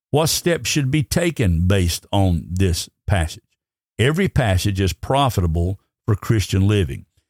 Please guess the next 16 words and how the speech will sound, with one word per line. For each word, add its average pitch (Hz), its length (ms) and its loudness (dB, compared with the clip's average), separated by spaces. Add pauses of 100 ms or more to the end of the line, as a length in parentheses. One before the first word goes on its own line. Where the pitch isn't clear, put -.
(160)
And 107 100 2
so 110 160 2
it 147 100 2
is 113 220 2
your 160 140 2
responsibility 107 1120 0
as 107 260 0
the 92 120 0
expositor 92 800 -4 (340)
to 107 120 2
highlight 123 560 0
the 104 100 0
practical 120 760 0
applications 104 920 2
to - 120 -2
your 87 320 2